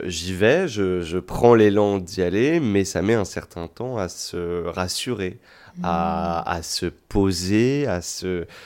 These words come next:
Speaker 1: comment dire, à, à se valider, euh, en moi.
Speaker 2: D'accord, ok.
Speaker 1: Ouais.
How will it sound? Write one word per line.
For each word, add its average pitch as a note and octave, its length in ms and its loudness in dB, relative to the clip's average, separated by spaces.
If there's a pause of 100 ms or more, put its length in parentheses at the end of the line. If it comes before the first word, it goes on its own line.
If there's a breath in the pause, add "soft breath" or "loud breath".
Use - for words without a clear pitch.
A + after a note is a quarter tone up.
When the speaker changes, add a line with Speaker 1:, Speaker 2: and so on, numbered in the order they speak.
(160 loud breath)
Speaker 1:
comment F#2 280 0
dire, E2+ 240 -4
à, F2 360 -6 (180)
à E2+ 100 -4
se D#2+ 100 -10
valider, F#2+ 540 2
euh, F2+ 260 0
en G#2 100 -4
moi. F#2+ 240 -8 (400)
Speaker 2:
D'accord, A3+ 380 -2
ok. G3 220 -2
Speaker 1:
Ouais. F3 200 -2